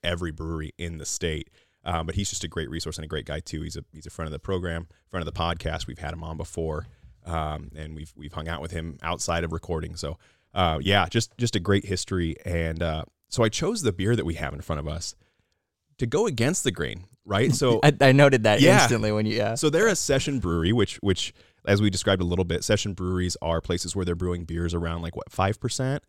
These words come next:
Speaker 2: Even less, yeah.
Speaker 1: Even
Speaker 2: you
Speaker 1: less,
Speaker 2: can go
Speaker 1: yeah.
Speaker 2: down to, like, in the threes and fours.
Speaker 1: Yeah.
Speaker 2: Um,
Speaker 1: And it's
Speaker 2: yeah.
Speaker 1: meant to be a lower alcohol product. You taste more of the, um, more of the wheat, more of the hops, more of the flavors that are going into the beer, and less of the heat. You're not getting as much of the alcohol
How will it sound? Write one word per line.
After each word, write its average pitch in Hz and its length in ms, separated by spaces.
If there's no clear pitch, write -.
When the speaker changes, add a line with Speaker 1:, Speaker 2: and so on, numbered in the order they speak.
Speaker 2:
Even 135 320
less, 113 300
yeah. 120 120
Speaker 1:
Even 120 100
Speaker 2:
you 98 60
Speaker 1:
less, 104 200
Speaker 2:
can 104 80
go 107 60
Speaker 1:
yeah. 98 80
Speaker 2:
down 92 80
to, 98 60
like, 98 140
in 104 60
the 95 80
threes 104 300
and 90 140
fours. 92 480
Speaker 1:
Yeah. 90 160
Speaker 2:
Um, 107 400
Speaker 1:
And 135 120
it's 101 100
Speaker 2:
yeah. 135 40
Speaker 1:
meant 147 140
to 156 60
be 139 100
a 120 60
lower 98 320
alcohol 101 380
product. 151 420
You 90 80
taste - 320
more 85 240
of 85 140
the, 76 200
um, - 520
more 92 180
of 82 40
the 82 80
wheat, 110 360
more 80 220
of 62 60
the 62 80
hops, 101 440
more 87 180
of - 80
the - 60
flavors 98 400
that 98 80
are 90 60
going 87 200
into 95 120
the 92 60
beer, 90 260
and 87 120
less 87 240
of - 60
the - 60
heat. 135 380
You're 98 140
not 87 180
getting 90 200
as 85 120
much 85 340
of 80 280
the 85 120
alcohol 85 540